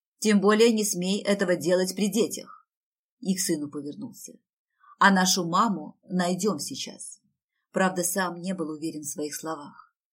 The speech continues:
Он в последнее время мало в чем уверен. То и дело дерьмо какое-то случается.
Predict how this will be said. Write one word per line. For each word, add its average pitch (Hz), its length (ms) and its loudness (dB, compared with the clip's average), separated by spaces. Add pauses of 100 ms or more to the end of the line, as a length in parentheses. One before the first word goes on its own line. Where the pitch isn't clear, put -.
(220)
Он 208 140 2
в 208 40 -4
последнее 214 440 2
время 208 300 0
мало 202 300 -2
в - 40 -14
чем 151 280 -8
уверен. 165 500 -12 (580)
То 180 120 2
и 175 100 2
дело 165 340 0
дерьмо 175 360 -2
какое-то 147 400 -8
случается. - 720 -10